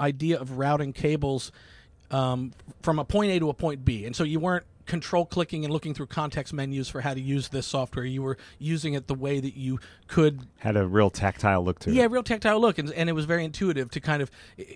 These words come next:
Speaker 1: if you thought of a signal flow, I want this thing to go to that synth and then to be controlled by this, you know, uh, signal generator. You, you could just wire it up. It was a very intuitive way of working.
Speaker 2: So what year are we talking when that?
Speaker 1: That's two thousand one, I think, that,
Speaker 2: Okay.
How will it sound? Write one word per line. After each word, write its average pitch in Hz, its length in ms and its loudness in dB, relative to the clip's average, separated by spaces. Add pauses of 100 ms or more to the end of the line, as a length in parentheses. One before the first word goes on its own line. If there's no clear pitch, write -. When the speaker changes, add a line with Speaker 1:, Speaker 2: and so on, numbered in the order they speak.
Speaker 1:
if 147 180 -4
you 160 300 0
thought 170 320 4
of 156 60 0
a 151 80 0
signal 196 260 0
flow, 131 220 0
I 131 60 2
want 135 280 -4
this 165 180 -2
thing 160 260 -2
to 147 100 -10
go 143 280 0
to 147 260 -4
that 147 240 -2
synth 151 340 -4
and 139 100 -4
then 143 140 -4
to 139 40 -6
be 135 140 -8
controlled 139 540 -6
by 131 260 -2 (100)
this, 143 300 -4 (420)
you 147 120 -8
know, 127 220 -6 (300)
uh, 120 200 -8 (560)
signal 190 340 0
generator. 151 640 0 (220)
You, 165 220 -10
you 180 120 -2
could 165 140 -8
just 185 160 0
wire 151 360 -2
it 139 60 -2
up. 156 180 0
It 131 40 -4
was 123 160 -6
a 127 40 -10
very 139 200 -2
intuitive 135 340 -6
way 131 140 -6
of 123 80 -10
working. 131 260 -8 (160)
Speaker 2:
So 135 140 6
what 156 100 8
year 151 200 6
are 123 40 6
we 104 100 6
talking 95 360 2
when 87 100 2
that? 90 80 4
Speaker 1:
That's 196 300 2 (100)
two 226 140 -4
thousand 175 340 0
one, 151 180 -2
I 127 100 -6
think, 113 260 -6
that, 123 100 -2
Speaker 2:
Okay. 90 120 0